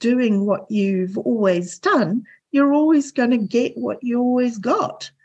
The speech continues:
It just seems to be an insane situation. It just is a completely insane situation at the moment. F-, I can fully understand why we have these students who are so stressed out.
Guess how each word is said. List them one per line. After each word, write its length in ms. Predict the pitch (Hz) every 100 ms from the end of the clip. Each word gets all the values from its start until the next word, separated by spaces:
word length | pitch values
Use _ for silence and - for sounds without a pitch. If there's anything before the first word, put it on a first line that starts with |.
| _
It 260 | - - -
just 280 | 269 - -
seems 420 | 254 240 233 -
to 140 | -
be 380 | 208 240 233 233 - -
an 160 | 226
insane 1080 | 233 233 233 - - 233 226 226 220 220 226 - _ _
situation. 880 | - - 254 247 240 370 - 175 156
It 140 | -
just 340 | - 254 - -
is 260 | 262 220 - -
a 60 |
completely 580 | - 233 233 226 - 208
insane 460 | 185 185 214 202 190
situation 600 | 190 - 190 208 - 190
at 120 | -
the 160 | 196 151
moment. 300 | 175 175 - _
F-, 180 | - - -
I 140 | 285
can 260 | - 262 254
fully 580 | - - 320 302 285 269
understand 800 | 240 220 220 - 220 214 180 180
why 420 | 185 202 190 170
we 200 | 180 185
have 400 | - 202 185 175
these 340 | 190 180 175
students 960 | - - - 269 254 240 226 220 - - - - - - _ -
who 300 | 220 196 185 190
are 160 | 170
so 560 | 151 - - - 220 196
stressed 540 | 196 - 180 170 -
out. 260 | 170 -